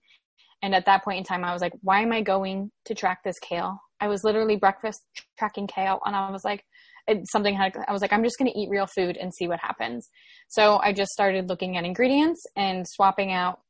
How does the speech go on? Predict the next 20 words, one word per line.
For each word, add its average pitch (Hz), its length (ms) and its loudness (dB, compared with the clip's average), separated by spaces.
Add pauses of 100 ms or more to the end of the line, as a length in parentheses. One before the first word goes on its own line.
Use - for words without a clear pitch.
(400)
literally 214 640 2
just - 300 -4 (200)
real 220 280 2
food. 233 400 2 (440)
And 226 100 2
at 226 100 2
first 285 220 2
I 247 60 6
always 240 260 2
used 226 160 -4
to 208 60 -2
hate, 196 280 -2
like, 185 220 -4
broccoli 185 420 0
'cause - 140 -16
I 185 80 -2
would, 180 140 -2
like, - 260 -2 (420)
I 214 60 -2
mean, 190 340 -4